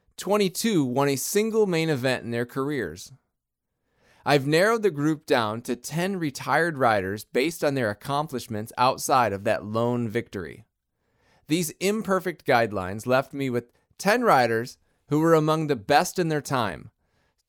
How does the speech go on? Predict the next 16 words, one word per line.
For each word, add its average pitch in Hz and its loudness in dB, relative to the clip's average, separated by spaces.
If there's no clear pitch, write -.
Some 175 4
were 180 2
champions 151 0
in 135 -4
the 143 0
one 147 0
twenty-five 135 0
class, 104 -4
some 165 4
won 151 2
M 156 -2
X 156 -2
G 131 0
P 165 -2
World 123 0
Championships, 101 -4